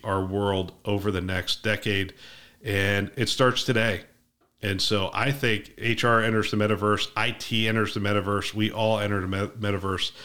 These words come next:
We're gonna look back on twenty twenty-three as the starting point, and probably twenty twenty-two, twenty twenty-one. The headsets are still a little clunky, the technology's still a little clunky, but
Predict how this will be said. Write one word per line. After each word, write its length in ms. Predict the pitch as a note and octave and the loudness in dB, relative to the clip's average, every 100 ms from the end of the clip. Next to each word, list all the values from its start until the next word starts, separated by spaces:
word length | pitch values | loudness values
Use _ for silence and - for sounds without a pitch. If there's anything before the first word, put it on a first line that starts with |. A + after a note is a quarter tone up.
| - - - - | -16 -14 -16 -8
We're 180 | A2+ C3 | 2 4
gonna 160 | A#2+ A2+ | 4 2
look 160 | G#2+ | 2
back 260 | G#2+ G#2+ G#2 | 0 0 -2
on 100 | F#2 | -4
twenty 220 | - G#2 | -2 -2
twenty-three 560 | - G#2 F#2 G#2 G2+ F2+ | 0 -2 -2 -2 -2 0
as 320 | G2 F#2+ - | -2 -2 -4
the 460 | F#2+ F#2+ F#2 F2+ - - - - - | -4 0 0 -2 -10 -20 -20 -20 -10
starting 420 | - D3 C#3 B2 | 2 4 6 2
point, 380 | - B2+ B2 B2 | 4 4 4 2
and 220 | A#2+ - | -2 0
probably 540 | G3+ G3 C3 G#2+ G2+ | 0 4 4 4 2
twenty 320 | - A#2+ G#2+ | 0 2 2
twenty-two, 800 | G2 G#2+ F#2+ - G2+ G2 G2 F#2+ - | 2 -2 -2 -2 0 0 0 -2 -4
twenty 220 | G2+ F#2 | -4 -4
twenty-one. 720 | - F#2 F2+ F2+ F2+ F2+ E2+ - - - - | -4 -6 -6 -6 -6 -6 -10 -18 -20 -12 0
The 100 | A2+ | 2
headsets 480 | E3+ F3 F3+ E3 | 4 4 4 4
are 60 | C#3+ | 0
still 220 | - C#3 | 2 4
a 40 | C3 | 6
little 220 | C3 B2 | 6 4
clunky, 580 | B2 B2 - B2 A#2 A2+ | 2 2 2 2 2 0
the 100 | G#2 | 0
technology's 600 | A2 G2 A2 G#2+ G2+ G2 | 0 0 2 2 0 0
still 220 | - G#2 | 0 2
a 20 | |
little 160 | G2+ F#2+ | 0 -2
clunky, 420 | G#2 G2 - F#2 | -4 -4 -4 -4
but 220 | G2+ F2+ | -4 -6